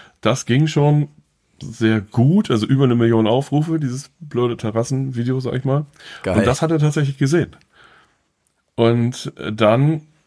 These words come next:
Speaker 1: hat er seinen, äh, musikalischen Direktor, T J, gebeten, „Ja, komm, ruf da mal an. Was, was machen die wohl sonst so?“ Und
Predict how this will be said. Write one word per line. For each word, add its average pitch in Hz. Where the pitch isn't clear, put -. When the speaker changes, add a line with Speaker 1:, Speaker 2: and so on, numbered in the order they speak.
Speaker 1:
hat 131
er 127
seinen, 110
äh, 104
musikalischen 107
Direktor, 107
T 117
J, 135
gebeten, 123
„Ja, 87
komm, 85
ruf 113
da 110
mal 87
an. 73
Was, 92
was 98
machen 95
die 90
wohl 85
sonst 92
so?“ -
Und 98